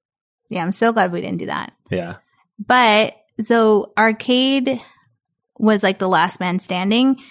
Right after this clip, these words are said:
Speaker 1: when it came to all of our team kind of, like, weighing in.
Speaker 2: Mm-hmm.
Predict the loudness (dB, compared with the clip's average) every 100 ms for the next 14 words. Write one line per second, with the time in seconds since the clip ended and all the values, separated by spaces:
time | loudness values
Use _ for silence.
0 | _ _ 0 0 2 0 0 2 2 2
1 | 2 2 0 -4 -8 -2 0 0 0 -2
2 | -2 -4 -6 -12 -20 _ _ _ _ _
3 | _ _ -4 0 0 0 -2 0 0 0
4 | -4 -6